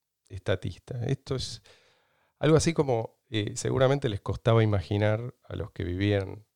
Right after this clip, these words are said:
en sociedades esclavistas cómo podía funcionar una sociedad sin esclavos. Y si nosotros lo único que conocemos son las rutas estatales, y bueno, nos va a parecer natural concluir que sin Estado no habría rutas.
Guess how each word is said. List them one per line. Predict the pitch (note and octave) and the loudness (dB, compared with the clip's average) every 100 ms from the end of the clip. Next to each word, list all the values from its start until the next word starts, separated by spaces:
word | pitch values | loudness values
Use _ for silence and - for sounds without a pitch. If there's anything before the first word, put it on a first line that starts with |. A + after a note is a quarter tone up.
| _ | _
en | - G2 | -16 -14
sociedades | - - G2+ G2 F#2+ G2 | -10 -6 -2 -2 -2 -6
esclavistas | - F#2+ A2 G2 - A#2+ - _ _ _ _ _ _ _ - | -2 2 2 2 -2 -6 -6 _ _ _ _ _ _ _ 0
cómo | D#3+ D#3 - | 4 4 4
podía | A#2+ B2+ C3+ | 4 4 0
funcionar | - A2 A2 A2+ | -4 -4 -4 -4
una | C3+ G#2+ | -4 -6
sociedad | - F#2 G#2 | -6 -4 -4
sin | G#2 G#2+ | -4 -10
esclavos. | F#2+ - B2+ - - _ _ - | -8 -4 -4 -6 -16 _ _ -10
Y | G#2+ | -2
si | F#2+ | 0
nosotros | G2 C3+ C3+ - - - | 4 6 6 2 -12 -8
lo | G#2 | -2
único | C#3 C#3 | 0 0
que | A2 | 0
conocemos | G#2 G2+ - G2 | 0 0 -2 0
son | G#2+ | 2
las | G2+ | 2
rutas | - A#2 A2+ G#2 | 2 0 0 -4
estatales, | G2 - G#2+ C3+ A2+ A2+ - _ _ _ _ _ - | -4 -2 2 2 2 -4 -10 _ _ _ _ _ -14
y | F2+ | -6
bueno, | - - | -4 -4
nos | F#2 | 0
va | G#2 | 0
a | G#2 | 2
parecer | G#2 G#2 G#2+ G#2 | -2 -2 -6 -4
natural | G2+ A#2 A#2+ B2 B2 C#3 | -2 0 2 0 -2 -8
concluir | - G#2+ - G#2 A2 | -6 -6 -4 -6 -6
que | G#2 | -8
sin | G#2+ G#2+ | -8 -8
Estado | G#2+ A#2 | -2 2
no | A2+ | 2
habría | F#2+ F#2+ G2 | 0 0 2
rutas. | B2+ B2+ A#2+ - - | 2 2 -4 -8 -18